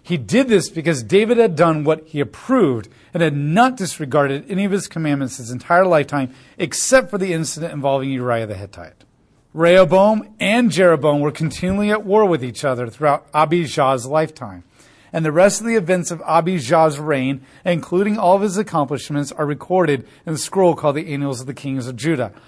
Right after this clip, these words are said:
Abijah and Jeroboam had been at war with each other, and Abijah passed away and was buried in the city of David. His son Asa replaced him as king. So God didn't really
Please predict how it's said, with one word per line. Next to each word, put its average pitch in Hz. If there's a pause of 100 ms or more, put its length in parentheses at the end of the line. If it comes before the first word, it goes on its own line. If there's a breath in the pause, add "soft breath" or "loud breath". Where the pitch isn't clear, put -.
(160 loud breath)
Abijah 160
and 175
Jeroboam 156
had 139
been 160
at 165
war 151
with 139
each 156
other, 120 (260 soft breath)
and 147
Abijah 151
passed 196
away 139
and -
was 139
buried 151
in 175
the 185
city 185
of 170
David. 131 (200 soft breath)
His 135
son 175 (360)
Asa 139 (720 soft breath)
replaced 156
him 143
as 131
king. 123 (420)
So 151
God 196
didn't 233
really 175